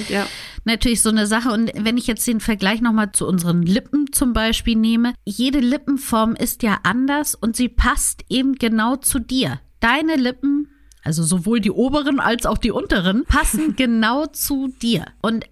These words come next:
Speaker 2: wenn es keine Einschränkungen gibt, dann gibt es auch keinen Grund dafür, zum Beispiel Operationen zu machen. Was ja leider so ein echt schwieriger Trend im Moment ist.
Speaker 1: Ja,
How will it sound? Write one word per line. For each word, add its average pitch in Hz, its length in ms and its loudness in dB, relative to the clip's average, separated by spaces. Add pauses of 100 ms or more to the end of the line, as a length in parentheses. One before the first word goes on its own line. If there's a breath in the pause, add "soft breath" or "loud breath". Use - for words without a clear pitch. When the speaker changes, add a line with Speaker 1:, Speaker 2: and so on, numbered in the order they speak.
Speaker 2:
wenn 226 400 -2
es - 240 -4
keine 220 420 0
Einschränkungen 190 960 -2
gibt, - 520 -4
dann 226 560 0
gibt 233 200 -4
es 226 140 -2
auch - 220 -6
keinen 233 380 0
Grund 220 420 -2
dafür, 214 720 -2
zum 202 140 -4
Beispiel 196 360 -2
Operationen 175 800 -2 (320)
zu - 160 -8
machen. 127 320 -2 (580)
Was 185 280 0
ja 202 100 0
leider 208 460 0
so 208 140 0
ein 202 280 0 (540)
echt - 420 -4
schwieriger 214 580 0
Trend 196 380 -2
im - 120 -4
Moment 147 440 0
ist. - 320 -10 (1120 loud breath)
Speaker 1:
Ja, 196 260 0